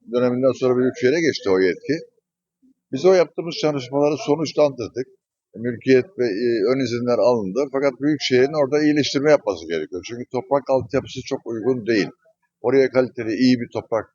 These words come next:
dökme, e, tesviye etmek, duvarlarını yapmak, koruma altına almak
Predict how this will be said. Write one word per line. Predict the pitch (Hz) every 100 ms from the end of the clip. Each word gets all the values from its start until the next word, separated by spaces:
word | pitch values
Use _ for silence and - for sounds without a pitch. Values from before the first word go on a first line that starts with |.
| _ _ -
dökme, | 104 - 113 90 - _ _ 113
e, | 110 107
tesviye | 104 113 - 120 120
etmek, | - 110 - _ _ _ -
duvarlarını | 120 123 123 123
yapmak, | 120 113 117
koruma | - 120 123
altına | 120 117 110
almak | 113 117 120